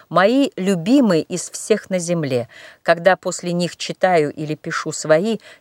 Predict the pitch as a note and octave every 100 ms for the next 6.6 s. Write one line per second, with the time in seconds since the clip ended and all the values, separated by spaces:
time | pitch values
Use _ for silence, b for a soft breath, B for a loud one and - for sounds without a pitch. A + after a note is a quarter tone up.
0 | - C#4+ D4+ G#3+ D#3+ C3+ B2+ - B2 -
1 | B2 A#2+ - F#3+ F3 - - F3+ D#3 C3
2 | - _ _ _ _ _ _ _ _ _
3 | _ _ F#3+ - G3+ - G3 - A3 F#3
4 | F3+ F3 G3 F#3 - F3 - F3 - F#3+
5 | E3 C#3+ B2+ - A#2 A2+ _ _ _ _
6 | _ - E3 E3+ E3+ D3+